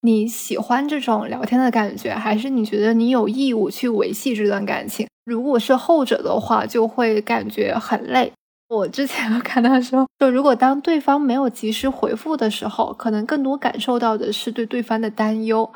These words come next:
而不是说怀疑自己对对方心中的分量。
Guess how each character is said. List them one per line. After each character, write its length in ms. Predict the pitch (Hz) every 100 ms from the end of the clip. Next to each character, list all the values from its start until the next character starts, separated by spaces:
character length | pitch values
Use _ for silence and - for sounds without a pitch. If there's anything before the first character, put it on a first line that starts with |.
| - -
而 100 | 214
不 140 | 208
是 140 | 202 247
说 200 | 240 240
怀 200 | 220 202
疑 140 | 208
自 100 | 240
己 80 | 226
对 140 | 220
对 140 | 226 220
方 200 | 220 220
心 160 | 233
中 160 | 233 233
的 80 | 220
分 300 | - 233 214
量。 160 | -